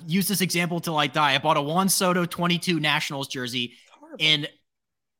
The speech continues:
Speaker 1: before the twenty twenty-two season started. He was traded three months later.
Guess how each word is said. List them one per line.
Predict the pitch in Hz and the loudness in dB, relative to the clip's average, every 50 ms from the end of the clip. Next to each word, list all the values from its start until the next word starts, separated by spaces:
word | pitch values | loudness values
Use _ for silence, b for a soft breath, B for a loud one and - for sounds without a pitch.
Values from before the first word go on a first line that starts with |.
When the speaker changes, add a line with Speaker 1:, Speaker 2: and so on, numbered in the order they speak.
| _ - - - | _ -10 -4 -2
Speaker 1:
before | - 190 180 - 208 190 214 226 | 0 0 0 2 4 4 4 4
the | 220 202 208 | 4 2 0
twenty | 202 - - - 202 196 202 | -2 -4 -2 2 2 4 4
twenty-two | 185 185 196 185 180 - 190 175 | 4 2 2 2 2 2 2 2
season | - 196 190 180 165 156 | 2 2 2 2 2 0
started. | - - 151 139 135 139 135 | -2 -2 -2 -2 -2 -2 -2
He | - 160 | -2 -2
was | 151 - | -2 0
traded | - - 185 170 170 165 | 0 2 2 2 2 0
three | - - 180 196 | 0 0 0 2
months | 185 180 175 170 - | 2 2 2 0 0
later. | 165 160 151 147 123 98 107 - | -2 -2 -2 -2 -4 -6 -12 -16